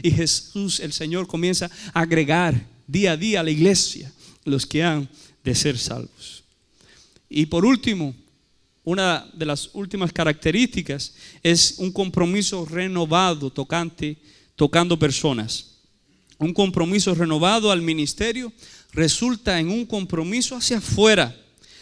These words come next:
La iglesia se mueve en el mundo ministrando a las necesidades de aquellos que no lo tienen.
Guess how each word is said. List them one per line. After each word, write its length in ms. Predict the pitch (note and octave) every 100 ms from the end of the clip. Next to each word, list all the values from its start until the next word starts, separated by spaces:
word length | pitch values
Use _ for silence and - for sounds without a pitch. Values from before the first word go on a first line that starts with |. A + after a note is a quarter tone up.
| -
La 220 | C3 D3+
iglesia 640 | D3+ E3 G#3 G#3+ A#3 A3 F#3
se 220 | - D#3+
mueve 680 | E3+ G#3+ B3+ B3+ B3+ B3 -
en 160 | E3 E3
el 200 | D#3 D3+
mundo 480 | F3+ C#4+ C#4 C#4 B3+ - _ -
ministrando 640 | E3 E3 D3+ G3 G3+ G3+
a 60 | F#3+
las 120 | F3+
necesidades 960 | F#3 F3 E3+ D3 E3 F3 D3 A#2+ A2+
de 140 | B2+ C#3
aquellos 880 | B2+ - E3 C#3+ A#2 G#2+ - - _ _ _
que 160 | - B2
no 160 | B2+
lo 140 | A#2+ A2+
tienen. 340 | A2 A#2+ -